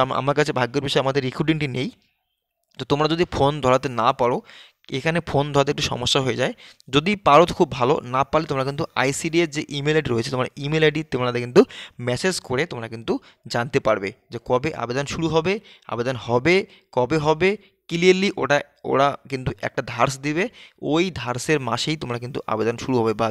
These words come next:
তোমার এক মাস, দু মাস কোন মাসে হবে, ওরা কিন্তু একটি আবেদনের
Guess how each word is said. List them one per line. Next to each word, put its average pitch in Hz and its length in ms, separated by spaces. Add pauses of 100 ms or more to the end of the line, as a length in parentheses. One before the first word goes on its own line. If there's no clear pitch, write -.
তোমার 113 160 (140)
এক 120 140
মাস, 131 100 (120)
দু 120 60 (100)
মাস 139 120 (120)
কোন 127 140 (100)
মাসে 147 260
হবে, 139 180 (380)
ওরা 135 180
কিন্তু 160 160 (180)
একটি 160 200 (240)
আবেদনের 123 360